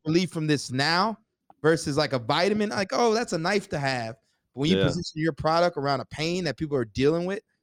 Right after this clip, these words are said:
Speaker 1: like, on a day-to-day, that's
Speaker 2: Mm-hmm.
Speaker 1: gnawing at 'em, right? That vi-, that journal can be, uh, a, a, a version of pain relief for them.
Speaker 2: Yeah.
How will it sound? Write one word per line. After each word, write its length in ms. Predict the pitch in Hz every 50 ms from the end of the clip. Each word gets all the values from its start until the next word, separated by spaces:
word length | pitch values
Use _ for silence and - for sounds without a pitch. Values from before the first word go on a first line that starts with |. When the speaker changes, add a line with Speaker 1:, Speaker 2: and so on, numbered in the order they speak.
| _ - -
Speaker 1:
like, 100 | 120 120
on 120 | 135 123
a 20 | 117
day-to-day, 680 | 104 123 143 156 156 143 120 135 139 151 170 185 196 - _ _ _ _ _ - -
that's 220 | 110 123 123 -
Speaker 2:
Mm-hmm. 120 | 92 90 90
Speaker 1:
gnawing 220 | 131 139 156 165 170 180 190
at 100 | 202 196
'em, 180 | 214 226 226 214 _ - - - _ _ _ _ -
right? 260 | 139 143 156 160 - -
That 240 | - 135 143 135 120
vi-, 200 | 120 143 156 156
that 220 | - 147 147 139 120
journal 400 | 131 147 156 160 151 139 131 127
can 180 | - 127 120
be, 260 | 117 131 135 127 123 - _ _ _ _ _ -
uh, 500 | 120 120 117 113 113 113 113 113 113 110 - -
a, 40 | -
a, 160 | 117 110 107 107 110 -
a 80 | - 123
version 320 | 107 131 139 139 131 131
of 80 | 120 98
pain 260 | - - 131 131 127
relief 260 | 123 117 110 107 101
for 100 | - -
them. 220 | 95 95 82 80 113 _ _ _ _ _ _ _ _ _ _ _ _ _ - - _ _ _ _ _ _ _
Speaker 2:
Yeah. 400 | - - 101 - 123 113 95 82